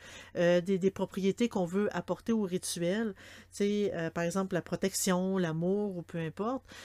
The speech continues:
ben, on peut mettre, mélanger, euh, tu sais, mettre du sel avec,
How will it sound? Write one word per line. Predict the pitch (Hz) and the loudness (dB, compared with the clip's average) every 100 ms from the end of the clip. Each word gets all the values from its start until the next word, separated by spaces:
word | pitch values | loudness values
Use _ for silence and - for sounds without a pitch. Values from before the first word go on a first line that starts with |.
| - | -4
ben, | 190 220 202 | 2 2 2
on | 185 | -2
peut | - 233 254 | 4 4 4
mettre, | 233 185 226 - - 185 | 2 2 0 0 -6 2
mélanger, | 214 240 214 185 196 220 226 196 | 4 6 4 2 2 4 4 4
euh, | 165 | 2
tu | - | -2
sais, | 208 | 2
mettre | 233 196 | 4 2
du | 180 | -2
sel | - - 196 226 202 - - | -2 2 4 2 0 -4 0
avec, | 190 185 220 - | 2 4 2 0